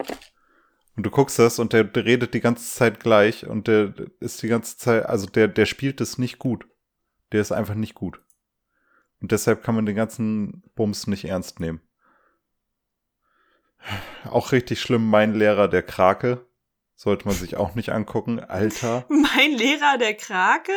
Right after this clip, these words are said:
Speaker 1: Ja,
Speaker 2: Was
Speaker 1: das,
Speaker 2: ist das denn?
Speaker 1: da berichtet so ein, so ein kurz vor dem Burnout oder ehemals kurz vor dem Burnout stehender, äh, Filmeschaffer,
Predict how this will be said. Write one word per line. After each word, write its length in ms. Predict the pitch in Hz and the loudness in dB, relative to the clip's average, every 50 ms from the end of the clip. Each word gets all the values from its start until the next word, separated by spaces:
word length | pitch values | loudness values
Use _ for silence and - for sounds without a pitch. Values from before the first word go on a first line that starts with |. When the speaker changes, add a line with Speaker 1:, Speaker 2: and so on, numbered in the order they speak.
| 403 427 440 | -2 0 2
Speaker 1:
Ja, 260 | - - 101 98 - | 2 4 4 4 2
Speaker 2:
Was 140 | - 233 - | 0 -2 -2
Speaker 1:
das, 220 | - 196 - 92 - | 0 2 2 2 2
Speaker 2:
ist 80 | 269 | 0
das 120 | 339 - - | -2 -2 -6
denn? 400 | - 196 185 190 190 190 190 - _ _ _ _ _ _ _ _ _ - | -6 -6 -4 -4 -6 -8 -10 -16 _ _ _ _ _ _ _ _ _ -2
Speaker 1:
da 100 | 107 98 | 0 0
berichtet 540 | 87 107 95 107 120 117 - 123 101 - - | 0 2 2 0 0 2 0 -2 -2 -2 0
so 120 | - 104 | 0 2
ein, 280 | 101 101 101 95 - - | 2 2 0 -2 -6 -6
so 120 | - - 101 | -4 -2 -2
ein 140 | 87 87 | -2 -4
kurz 300 | - - - 123 120 - | -6 0 0 0 0 -2
vor 160 | - - 127 117 | -2 -2 0 0
dem 200 | 110 104 101 98 | 2 0 0 2
Burnout 800 | 104 104 107 113 113 104 - 76 98 101 104 104 104 104 - - | 2 4 4 4 2 2 2 4 6 6 6 4 2 0 -6 -4
oder 220 | - - 117 107 101 | 0 2 4 4 4
ehemals 500 | 76 92 131 127 123 117 110 107 - - | 6 6 6 6 6 6 6 4 2 -2
kurz 240 | - - 131 - - | -4 -4 -4 -4 -2
vor 140 | - 123 | -2 -2
dem 80 | 110 104 | -2 2
Burnout 400 | 98 110 110 110 113 101 104 104 | 2 2 2 4 6 4 4 4
stehender, 840 | - - - 107 104 104 104 98 101 95 92 92 92 92 - - - | 0 -2 -2 0 0 0 2 2 2 4 4 4 4 2 0 -2 -4
äh, 100 | 95 92 | -6 -6
Filmeschaffer, 1000 | - - - 120 120 123 110 98 - - 95 85 - - 101 104 127 131 - _ | -6 -2 0 0 0 0 0 -2 -2 -2 -2 -2 0 2 2 2 0 -2 -8 _